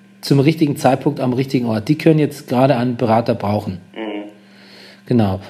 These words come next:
Speaker 1: weil zu Bayern ist er ja auch gegangen, als die von Dortmund düpiert wurden. Das passt
Speaker 2: Ja.
Speaker 1: ganz gut, ne?
Speaker 2: Er ist der Mann, der kommt.
Speaker 1: Ja,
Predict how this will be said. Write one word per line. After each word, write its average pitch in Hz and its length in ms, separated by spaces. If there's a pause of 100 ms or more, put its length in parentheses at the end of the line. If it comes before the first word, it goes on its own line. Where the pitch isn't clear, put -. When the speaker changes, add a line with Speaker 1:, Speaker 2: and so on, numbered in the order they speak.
Speaker 1:
weil 120 180
zu - 200
Bayern 139 260
ist 170 140
er 160 60
ja 147 120
auch 160 160
gegangen, 117 340
als 107 160
die 139 140
von 117 160
Dortmund 127 400
düpiert 127 420
wurden. 95 380
Das - 100
passt - 200
Speaker 2:
Ja. 151 60
Speaker 1:
ganz 117 180
gut, 95 200
ne? 170 220 (800)
Speaker 2:
Er 120 120
ist 120 60
der 131 100
Mann, 131 240 (720)
der - 80
kommt. 110 340 (180)
Speaker 1:
Ja, 127 140